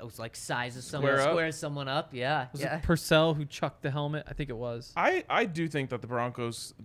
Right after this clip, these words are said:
Speaker 2: do still have that good football team inside of them.
Speaker 1: Mm-hmm.
Speaker 2: I really think, like, when I was talking about it earlier, that all the nervous energy around the fan base, I think it's, it's happening to the team as well. Um, it doesn't, like,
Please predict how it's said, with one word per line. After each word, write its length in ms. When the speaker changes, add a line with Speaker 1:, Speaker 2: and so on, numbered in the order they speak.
Speaker 2:
do 180
still 260
have 240
that 240
good 160
football 440
team 300
inside 400
of 120
them. 300
Speaker 1:
Mm-hmm. 240
Speaker 2:
I 140
really 260
think, 320
like, 300
when 160
I 140
was 160
talking 240
about 180
it 40
earlier, 280
that 80
all 140
the 80
nervous 520
energy 600
around 300
the 60
fan 300
base, 220
I 80
think 240
it's, 160
it's 140
happening 400
to 40
the 120
team 500
as 140
well. 380
Um, 480
it 140
doesn't, 320
like, 200